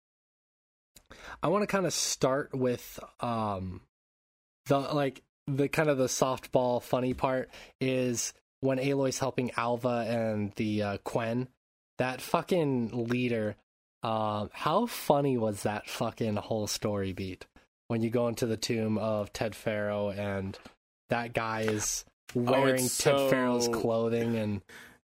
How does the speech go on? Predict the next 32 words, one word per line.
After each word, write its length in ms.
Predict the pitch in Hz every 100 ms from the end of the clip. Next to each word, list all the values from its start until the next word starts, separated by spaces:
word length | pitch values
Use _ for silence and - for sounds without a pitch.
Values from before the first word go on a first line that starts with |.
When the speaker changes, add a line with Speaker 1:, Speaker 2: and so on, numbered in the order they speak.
| _ _ -
Speaker 2:
It's 180 | 135 -
so 640 | - - - 180 147 143
weird. 840 | 143 127 127 123 113 110 104 - -
Like, 480 | 139 139 143 254 - _ _ _ _ _ _ - - - - - -
it's 280 | 170 -
weird 540 | 156 165 214 233 190 -
because 600 | 156 - 160 147 139 127
it's, 340 | - 135 -
like, 400 | 139 123 120 - _ _ -
to 160 | - -
us, 320 | 135 131 -
it's, 200 | 123 -
like, 200 | 123 117
laughably 840 | 117 110 113 110 113 123 127 131
absurd, 680 | 123 - 143 135 135 139 143 - - - - -
but, 160 | 139 123
like, 320 | 131 127 -
of 160 | 123 -
course 320 | 147 135 -
something 320 | 120 104 107
like 200 | 104 101
that 200 | 107 101
would, 80 | 107
of 160 | 127
course 260 | - 147 127
someone 300 | 139 120 117
like 160 | 107 110
this 160 | 104
would 100 | 110
exist. 540 | 101 104 101 98 - - - _ - - -
Speaker 1:
I 140 | 202
mean, 240 | 226 190